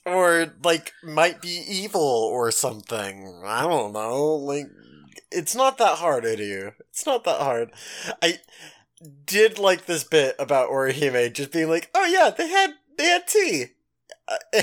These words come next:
and then Ichigo's like, "No, no, don't, that's fine. Don't worry about it. I, I forget I asked."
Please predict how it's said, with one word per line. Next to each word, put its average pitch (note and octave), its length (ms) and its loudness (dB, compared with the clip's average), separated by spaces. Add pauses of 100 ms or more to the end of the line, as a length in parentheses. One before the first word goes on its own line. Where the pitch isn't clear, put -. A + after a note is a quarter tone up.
and G#3+ 160 -6
then A#3 220 -2
Ichigo's G3 400 -2
like, E3 200 2
"No, G3+ 180 4
no, D3 200 2
don't, D3+ 380 0
that's F#3 180 -4
fine. A2 360 -2
Don't D3 180 0
worry B2 220 -2
about G2+ 260 -4
it. G#2+ 180 -8
I, C#3 300 0 (140)
I C#3+ 140 0 (300)
forget G#3+ 240 -2
I D3+ 140 4
asked." - 480 -4